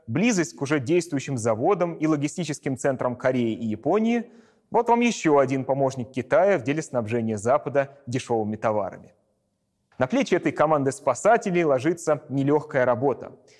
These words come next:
Ее население должно стать топливом в двигателе мирового капитализма, который сейчас вновь начинает троить.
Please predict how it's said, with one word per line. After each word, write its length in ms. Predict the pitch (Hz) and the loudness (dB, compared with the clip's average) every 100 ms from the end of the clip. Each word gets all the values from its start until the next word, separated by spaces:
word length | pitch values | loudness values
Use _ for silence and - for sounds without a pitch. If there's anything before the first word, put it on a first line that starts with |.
| _ _ | _ _
Ее 160 | 120 143 | 0 0
население 500 | 151 - 151 208 170 | 0 -2 0 2 2
должно 360 | 135 131 143 143 | 2 0 -2 -4
стать 380 | - 131 - | -2 -2 0
топливом 480 | 156 180 165 151 147 | 0 2 2 0 0
в 80 | 113 | -2
двигателе 420 | 147 151 156 143 | -2 -2 -2 0
мирового 380 | 135 135 147 147 | 2 2 0 -2
капитализма, 760 | 135 131 143 196 190 208 - - _ _ _ | -4 -2 0 0 -2 -4 -12 -16 _ _ _
который 320 | 143 135 139 | -4 0 -2
сейчас 360 | 135 131 139 - | -2 0 0 0
вновь 400 | 120 127 160 160 | -2 2 2 0
начинает 520 | 127 - 117 117 - | -6 -2 0 0 0
троить. 480 | 120 107 98 - | -2 -2 -4 -12